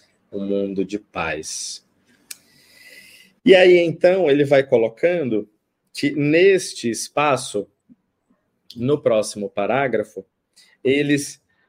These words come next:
é, vão, estavam modernizando esse trabalho, né? Aí mesmo. Que, aí no meio do parágrafo, entre eles, o tratamento ambulatorial, o mínimo de internamento,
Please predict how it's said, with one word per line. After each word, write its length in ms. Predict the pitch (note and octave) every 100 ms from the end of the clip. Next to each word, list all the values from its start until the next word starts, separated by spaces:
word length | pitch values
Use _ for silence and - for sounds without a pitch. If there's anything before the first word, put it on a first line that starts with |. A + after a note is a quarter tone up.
| _ _
é, 300 | A#2 A2+ A2+ -
vão, 340 | G#2+ D3 E3+ D#3+
estavam 400 | C#3 - D3+ D#3+
modernizando 1000 | D#3 D3+ D#3 D#3+ D3+ B2+ C#3+ E3 D#3 A#2
esse 180 | A2
trabalho, 680 | - A#2 G#2+ G2 F#2 F2+ F#2
né? 260 | G2 B2+ C#3 _
Aí 220 | - A2 D3+
mesmo. 480 | A#2+ G2+ F#2 F#2+ - _ _ - _ _ _
Que, 320 | _ - - - -
aí 200 | A2+ A#2+
no 160 | C3 C#3
meio 420 | C#3 D3+ D3+ D3+
do 160 | C#3+
parágrafo, 560 | C#3+ C3+ B2 A#2 A#2+ -
entre 320 | C3+ C#3 C#3+
eles, 480 | C3+ C3+ C3 A2 G#2
o 60 | G#2+
tratamento 580 | B2 B2 A#2+ A#2+ A#2
ambulatorial, 960 | A#2 A2 G#2 G2+ G2+ F#2+ G2+ A#2+ A#2+ A#2
o 80 | B2
mínimo 440 | B2 C3 B2+ A#2+
de 160 | G#2 A2
internamento, 1080 | G2+ G#2+ G2 G2+ F#2+ A2 B2 B2 B2 A#2+